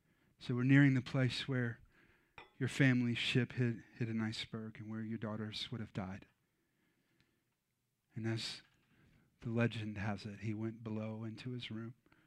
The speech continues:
and he penned the words to "It Is Well With My Soul." See, in the two weeks that we're gonna spend in this series, further into the vortex,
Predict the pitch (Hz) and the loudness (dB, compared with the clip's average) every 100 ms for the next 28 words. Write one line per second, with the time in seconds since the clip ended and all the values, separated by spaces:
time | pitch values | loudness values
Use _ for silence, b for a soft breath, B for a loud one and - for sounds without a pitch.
0 | b b b b b b b - 110 110 | b b b b b b b -12 -8 -6
1 | - 127 120 117 110 101 98 - - - | 2 2 2 -4 -6 -8 -12 -14 -14 -14
2 | - _ _ _ _ - 139 110 107 - | -18 _ _ _ _ -10 -4 -4 -4 -6
3 | 113 107 - - _ _ - 110 110 87 | -6 -6 -10 -20 _ _ -16 -10 -10 -10
4 | - - _ _ _ _ _ _ _ _ | -16 -18 _ _ _ _ _ _ _ _
5 | _ _ _ _ _ _ _ _ _ _ | _ _ _ _ _ _ _ _ _ _
6 | _ _ _ _ _ _ _ _ _ _ | _ _ _ _ _ _ _ _ _ _
7 | _ - 143 139 - 202 170 165 143 - | _ 0 2 4 6 6 8 6 6 -2
8 | 143 131 135 127 120 - 147 127 117 113 | -2 0 0 0 0 0 2 4 2 0
9 | 117 - 123 104 104 95 92 - - - | -2 -2 -4 -2 -4 -8 -14 -16 -16 -6
10 | 127 117 113 113 - 113 110 107 - 95 | -2 0 0 -4 -6 -8 -6 -8 -8 -10
11 | - - - | -10 -12 -14